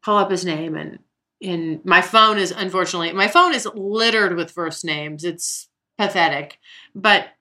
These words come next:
so I pull him up, and this is before I was using Keek. So I use in my me-, you know, in my messages.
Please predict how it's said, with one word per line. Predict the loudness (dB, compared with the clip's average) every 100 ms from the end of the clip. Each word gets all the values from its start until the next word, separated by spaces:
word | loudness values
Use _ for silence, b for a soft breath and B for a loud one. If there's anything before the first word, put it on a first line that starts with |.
| _ _ _ _ _ _
so | -4 -2
I | -2
pull | -4 0 2
him | 4
up, | 2 2 -6 _ _ -10
and | -8
this | -6
is | -8
before | -8 -2 0
I |
was | 0 -2
using | -4 -6
Keek. | -6 -10 -10
So | -6 -4
I | -4
use | -6 -6
in | -2
my | 0
me-, | 0 -2 -4
you | -10
know, | -10
in | -10 -6
my | -4
messages. | -4 -6 -8 -6 -6 -10